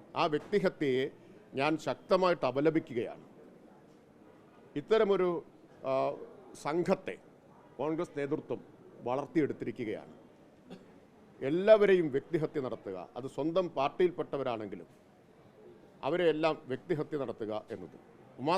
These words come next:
തോമസ് എം എൽ എയോട് രാഷ്ട്രീയമായിട്ടുള്ള അഭിപ്രായ വ്യത്യാസം ഞങ്ങൾക്ക് കാണും. പക്ഷെ ഞങ്ങളാരും ഇത്തരമൊരു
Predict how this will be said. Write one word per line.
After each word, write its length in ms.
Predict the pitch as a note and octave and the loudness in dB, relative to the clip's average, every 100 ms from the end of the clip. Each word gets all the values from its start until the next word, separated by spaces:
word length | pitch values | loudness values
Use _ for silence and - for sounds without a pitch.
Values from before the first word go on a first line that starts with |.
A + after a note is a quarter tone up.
| F#3 | 0
തോമസ് 280 | G3+ G3+ G3+ | -2 -2 -2
എം 80 | F#3+ G3 | -2 0
എൽ 60 | G3+ | 0
എയോട് 160 | G3+ F#3+ | 0 2
രാഷ്ട്രീയമായിട്ടുള്ള 720 | B2 - F#3+ G#3 G3 F#3+ F#3 | -2 -2 2 2 2 0 -2
അഭിപ്രായ 260 | E3 E3 E3 | -2 0 -2
വ്യത്യാസം 420 | E3 E3 D#3+ E3+ D#3+ - - - - C3 | 0 -2 -4 -4 -12 -12 -20 -20 -6 0
ഞങ്ങൾക്ക് 320 | D#3 E3 D#3 | 0 0 -2
കാണും. 220 | B2 F#2+ C#2 - - - - | -4 -4 -12 -20 -20 -20 -12
പക്ഷെ 160 | B2 C#3 B2+ | -10 -6 -4
ഞങ്ങളാരും 420 | C3 F#3 F3+ F#3 D#3+ | 0 2 2 0 -2
ഇത്തരമൊരു 340 | F3+ F3 | -4 -4